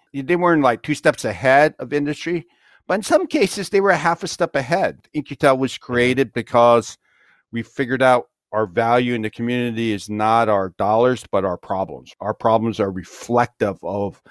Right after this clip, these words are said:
Speaker 1: what society and commercial companies were gonna have to face down the road. You know, we were worried about big data before big data was called big data. We, we were worried about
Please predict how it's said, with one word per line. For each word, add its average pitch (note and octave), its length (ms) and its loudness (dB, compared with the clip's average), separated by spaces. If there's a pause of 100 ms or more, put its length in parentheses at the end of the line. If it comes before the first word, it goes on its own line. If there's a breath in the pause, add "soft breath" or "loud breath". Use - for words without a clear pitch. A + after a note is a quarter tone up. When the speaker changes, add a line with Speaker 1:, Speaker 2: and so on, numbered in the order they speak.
(280 soft breath)
Speaker 1:
what G#2+ 180 0 (200)
society A#2+ 920 2
and G2+ 240 0
commercial A#2+ 340 0
companies A2 480 -6
were G#2+ 80 -4
gonna G#2 180 -2
have G2+ 180 -10
to G#2+ 80 -8
face A2 500 -6
down G2+ 240 -6
the G2+ 80 -6
road. A2 140 0 (280 loud breath)
You A2+ 60 -2
know, - 20 -4
we D3 140 6
were G#3+ 160 6
worried D3+ 160 6
about B2+ 240 2
big A#2 160 0
data A#2+ 320 4
before A#2 880 4 (300)
big A2+ 160 -4
data A#2+ 200 0
was G#2 140 -4
called F3 240 2
big G2+ 180 -8
data. E2+ 260 -12
We, F2+ 220 -14
we A2 160 -4
were D#3 160 0
worried C3 200 4
about A2+ 280 0